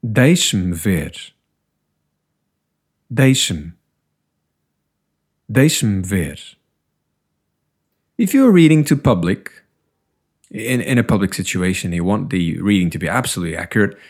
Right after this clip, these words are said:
you would say, "Deixe-me ver." But when he's speaking, "Deixe-me ver." Can you tell the difference?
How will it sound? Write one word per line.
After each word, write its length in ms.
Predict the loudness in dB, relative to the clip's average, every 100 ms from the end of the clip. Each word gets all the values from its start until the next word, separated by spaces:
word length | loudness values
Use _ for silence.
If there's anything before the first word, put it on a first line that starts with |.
| _ _
you 100 | 2
would 120 | 2 2
say, 240 | 0 2
"Deixe-me 520 | 4 4 4 2 0
ver." 260 | 0 -6 -8 -16 -20 _ _ _ _ _ _ _ _ _ -2
But 380 | 2 2 0
when 140 | -2 -2
he's 140 | -2
speaking, 680 | 0 2 2 0 -2 -2 -6 _ _ _ _ _ _ _ _
"Deixe-me 480 | 0 0 0 -4 -6
ver." 180 | -8 -12 -18 -20 _ _ _ _ _ _ _ _ _
Can 80 | -6
you 60 |
tell 180 | -2 0
the 80 | 0
difference? 400 | 0 -2 -4